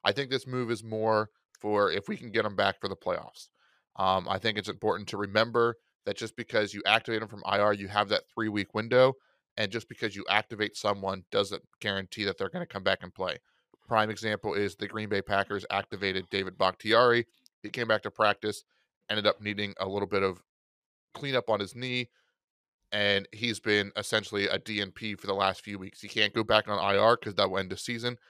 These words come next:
so he's just a roster spot until he's, until he's ready to go. Um, I see Cam Akers being that same way, but back to the fantasy playoffs, I think Sony Michel and Darrell Henderson are both, um, the guys that are gonna lead the way. It's tough right now because Henderson's been dealing with injury.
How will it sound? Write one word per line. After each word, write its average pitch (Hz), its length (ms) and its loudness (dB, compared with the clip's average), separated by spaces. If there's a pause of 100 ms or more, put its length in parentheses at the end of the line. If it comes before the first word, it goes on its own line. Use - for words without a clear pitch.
(220)
so - 140 -10
he's 107 120 -4
just 117 160 -8
a 117 40 -2
roster 107 360 2
spot - 280 -4
until 98 220 -6
he's, 92 260 -8
until - 260 -12
he's 92 140 -10
ready 92 160 0
to 92 100 -8
go. 85 300 -10 (320)
Um, 98 200 -2
I 101 60 2
see 107 180 -6
Cam 110 280 -4
Akers 107 300 -4
being 101 200 -4
that 101 120 -4
same 101 240 -4
way, 98 220 4
but - 160 -6 (160)
back 107 240 0
to 120 100 -6
the 104 80 -4
fantasy 101 380 -6
playoffs, 120 500 4 (420)
I 98 100 0
think 107 340 -4 (180)
Sony 113 320 2
Michel 104 420 2
and 101 200 0
Darrell 98 240 4
Henderson 98 500 -6
are 92 140 -2
both, 98 400 2 (560)
um, 92 200 0
the 92 60 -10
guys 95 340 4
that 98 120 -6
are 90 40 -6
gonna 95 200 -8
lead 95 180 -6
the 98 80 -8
way. 98 320 4
It's - 160 -8
tough 110 240 0
right 104 180 2
now 98 200 0
because 95 280 -8
Henderson's 98 380 -6
been 95 160 -12
dealing 107 240 -4
with 107 100 -10
injury. 107 380 -6